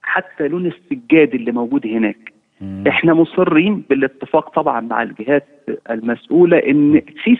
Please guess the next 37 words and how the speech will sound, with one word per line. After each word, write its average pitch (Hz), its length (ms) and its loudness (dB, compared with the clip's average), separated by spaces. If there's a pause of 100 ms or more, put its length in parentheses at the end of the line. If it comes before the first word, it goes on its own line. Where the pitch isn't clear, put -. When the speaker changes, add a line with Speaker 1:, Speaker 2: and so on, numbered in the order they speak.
Speaker 1:
سيمترية 156 760 4 (480)
Speaker 2:
مم. 98 280 -14
Speaker 1:
او 139 100 2
في 208 240 0
علامة 143 560 -2 (320)
Speaker 2:
مم. 147 60 -6
Speaker 1:
لكل 208 380 -2
مساجد 151 400 -6
آل 127 180 -4
البيت. 107 340 -6 (360)
Speaker 2:
مم. 92 240 -12 (200)
Speaker 1:
لما 165 360 2
تمر 220 520 0
على 143 400 -2 (300)
مساجد 156 480 -10
آل 160 140 -2
البيت 143 360 -6 (120)
داخل 170 280 -4 (100)
جمهورية 127 480 -4
مصر 180 200 -4
العربية 143 360 0
هتلاقيها 170 440 0
بعد 131 240 0
كده 170 180 -6
في - 80 -12
شكل - 260 -10
واحد. 120 240 -8 (320)
Speaker 2:
نعم. 98 220 -10 (320)
Speaker 1:
نفس - 260 -6
لون 151 200 -2
السجاد، 135 600 -2
نفس 127 280 -6
لون 135 220 -2
الرخام، 135 520 -2
نفس 190 260 -4
الريحة 156 380 -2
العطرة 120 460 -6